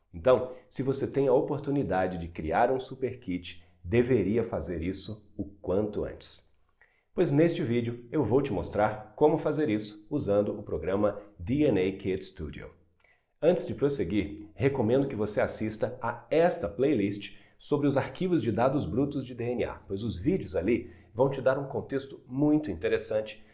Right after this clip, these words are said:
para que você compreenda melhor o passo a passo que eu vou te mostrar aqui nesse vídeo.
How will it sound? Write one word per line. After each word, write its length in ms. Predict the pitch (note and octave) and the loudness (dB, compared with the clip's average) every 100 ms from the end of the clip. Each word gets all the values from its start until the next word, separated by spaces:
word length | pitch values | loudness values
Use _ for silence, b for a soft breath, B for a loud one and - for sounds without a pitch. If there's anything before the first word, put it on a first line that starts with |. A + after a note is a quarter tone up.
| b | b
para 80 | B2 | -4
que 80 | B2 | 0
você 260 | C3+ C#3+ | 0 0
compreenda 560 | D3 E3 E3 B2+ C3+ D3 | -2 -2 -2 0 0 2
melhor 440 | D3 C3 G2+ A#2+ | 2 2 4 4
o 80 | - | 2
passo 340 | - C#3+ D#3 C#3+ | -4 -6 -4 -10
a 60 | |
passo 520 | - - G#2 - - - - | -4 2 2 0 -10 -20 0
que 80 | E3 | 2
eu 80 | |
vou 160 | G#2+ A2+ | 2 0
te 100 | A2+ | 0
mostrar 580 | A#2+ A2 - E2 E2 - | -2 -2 -2 -4 -4 -8
aqui 220 | - - | -8 -8
nesse 240 | D#2 E2 F2 | -10 -10 -12
vídeo. 280 | C#2+ - | -14 -20